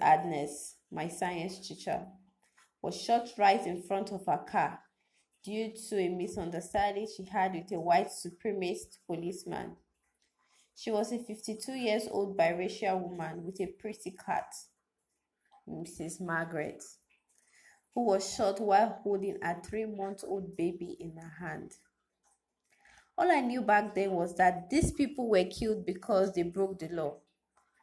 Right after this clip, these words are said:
What is it about having a black skin color that makes people a threat to society?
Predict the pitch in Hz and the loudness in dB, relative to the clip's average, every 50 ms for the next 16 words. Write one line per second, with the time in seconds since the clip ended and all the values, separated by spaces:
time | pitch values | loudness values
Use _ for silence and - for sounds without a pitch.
0 | _ _ _ _ _ - 359 381 381 240 208 196 240 220 233 233 170 - 202 214 | _ _ _ _ _ 4 4 4 4 2 0 0 0 4 6 6 8 8 8 8
1 | 214 208 214 233 208 190 196 214 208 202 180 170 175 190 190 180 190 190 - - | 8 6 6 6 4 4 4 2 0 0 0 2 4 6 6 6 4 2 -2 -10
2 | - - 190 180 185 190 - - 185 175 170 160 160 165 160 151 165 180 180 185 | -8 -6 -4 -4 -2 -2 0 0 2 2 2 0 2 2 4 4 4 2 -2 -6
3 | - - - - 190 190 190 180 175 165 151 - - - 190 180 180 180 - - | -8 -10 -8 -6 -6 -4 -2 -2 -2 -2 -2 -4 -4 -2 -2 -2 -2 -4 -10 -14
4 | - - 147 - - 147 143 - - 170 160 160 143 147 - - - - - | -12 -12 -12 -10 -8 -8 -4 0 2 4 4 2 2 -2 -6 -10 -12 -12 -12